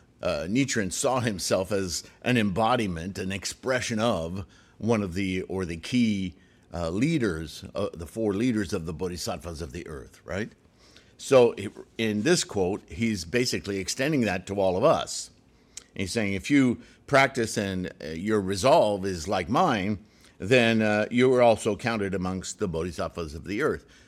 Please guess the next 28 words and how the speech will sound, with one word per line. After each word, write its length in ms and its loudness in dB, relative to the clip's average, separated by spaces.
But 160 0
listen 420 2
how 300 2
he 120 -2
goes 280 2
further, 380 2
which 240 -8
is, 80 -8
I 140 -2
think, 240 -6
the 160 -6
interesting 440 -8
part 280 -6
here. 220 -6
"If 180 6
you 180 6
are 120 12
of 100 4
the 100 6
same 280 4
mind 460 2
as 180 -4
me, 400 -4
then 220 4
you, 220 2
are 100 8
you 180 6
not 320 0